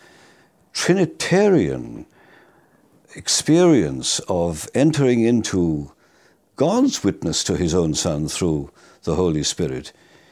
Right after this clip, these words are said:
is, I think, what the church most needs.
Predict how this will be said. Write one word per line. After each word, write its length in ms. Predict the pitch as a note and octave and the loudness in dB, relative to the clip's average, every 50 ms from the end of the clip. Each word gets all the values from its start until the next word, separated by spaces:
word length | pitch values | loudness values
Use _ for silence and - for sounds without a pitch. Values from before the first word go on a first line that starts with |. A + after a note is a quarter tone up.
| _ _ - | _ _ -2
is, 160 | A2+ C3+ D#3 | 0 2 2
I 80 | E3+ | 2
think, 200 | D#3 D#3 D3 C3+ | 2 2 0 0
what 120 | C3 C3 B2+ | 0 -2 -2
the 80 | C#3 | -2
church 520 | - - - D3+ C#3+ C#3 C#3 - - - - _ _ _ _ _ | -4 -2 0 2 2 2 0 -4 -10 -10 -12 _ _ _ _ _
most 540 | F#2 F#2 A#2+ F3 G3+ F#3 F3 - - - - | -4 0 2 2 2 2 0 -2 -4 -2 0
needs. 800 | D#3 E3+ E3+ C#3 F#2 C#2 A1+ A1+ - - - - - - - - | 2 4 4 4 2 0 -4 -10 -16 -18 -16 -16 -16 -16 -16 -18